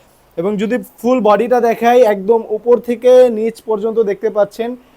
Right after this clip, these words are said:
নেক থেকে দামান পর্যন্ত একদম চমৎকারভাবে কাজ করা, একদম চমৎকার, আসলেই চমৎকার। আর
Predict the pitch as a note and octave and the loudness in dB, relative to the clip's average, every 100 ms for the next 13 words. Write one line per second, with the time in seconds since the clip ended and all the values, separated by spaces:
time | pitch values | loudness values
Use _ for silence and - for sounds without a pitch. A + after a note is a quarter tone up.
0 | _ D#3+ D#3+ - E3 G3 G3+ A#3 A#3 G#3 | _ -16 -16 -12 -6 -4 -2 -2 0 2
1 | G3 G3+ A#3 A3 A3+ A3 G#3+ A3+ A#3+ F#3+ | 0 -2 -6 -2 0 0 0 2 2 2
2 | G3 F3+ A3 G#3+ G#3 G3+ A3 - A3+ G#3 | -2 -2 -4 -4 -6 -4 -8 -4 -2 -2
3 | G#3 G3+ F#3+ - G3+ B3 G3+ G3 G3 G#3 | -4 -4 -6 -4 -4 -2 -4 -6 -8 -4
4 | A#3+ A#3 F#3+ G3+ F#3+ - D3 D3+ - G#3+ | -4 -4 -6 -8 -8 -10 -8 -8 -8 -8
5 | A#3+ G#3 F#3+ F#3+ A3 C4 _ _ _ - | -6 -8 -12 -8 -8 -8 _ _ _ -2
6 | E3 | -2